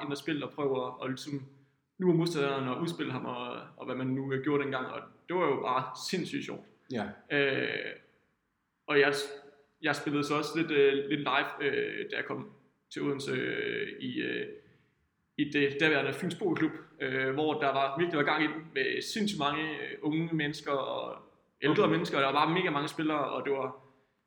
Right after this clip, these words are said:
Speaker 1: det var sindssygt fedt. Øh, og, øh, også, jeg tror, at, øh, at en mand som Jonas Clausen var der meget dengang, og var virkelig, øh, hvad skal man sige, et, et hotshot inde i dansk poker.
Speaker 2: Ja.
Speaker 1: Øh,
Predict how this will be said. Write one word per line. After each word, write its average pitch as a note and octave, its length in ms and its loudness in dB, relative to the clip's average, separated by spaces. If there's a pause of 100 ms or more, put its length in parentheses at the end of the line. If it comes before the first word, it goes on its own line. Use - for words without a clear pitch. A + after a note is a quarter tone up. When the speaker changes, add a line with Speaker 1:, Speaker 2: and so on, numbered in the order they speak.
(140)
Speaker 1:
det D#3 60 0
var D3 40 2
sindssygt E3 320 2
fedt. F#3 260 -2 (100)
Øh, C3+ 340 0 (300)
og, C3 200 -2
øh, A#2+ 80 -2 (560)
også, C#3+ 200 -4 (440)
jeg C3+ 120 -4
tror, C3+ 280 0
at, C3 160 -2
øh, C3 300 2 (220)
at C3+ 180 -4
en C#3 180 -2
mand D3+ 140 -2
som C3+ 260 -6
Jonas C3 300 -8
Clausen C3+ 440 -4
var C3+ 100 0
der C#3 120 -4
meget C#3+ 180 0
dengang, C#3+ 300 -2
og C3 140 -6
var B2 360 -6 (320)
virkelig, D3+ 420 2
øh, B2 360 0 (960)
hvad C#3 100 -2
skal - 80 -8
man C3+ 60 -4
sige, C#3+ 240 -2
et, - 180 -10
et C#3+ 140 -2
hotshot D3 380 -2
inde C#3+ 160 0
i - 20 -4
dansk C#3+ 260 -2
poker. C3 380 -4
Speaker 2:
Ja. C3 200 2
Speaker 1:
Øh, C3 320 -2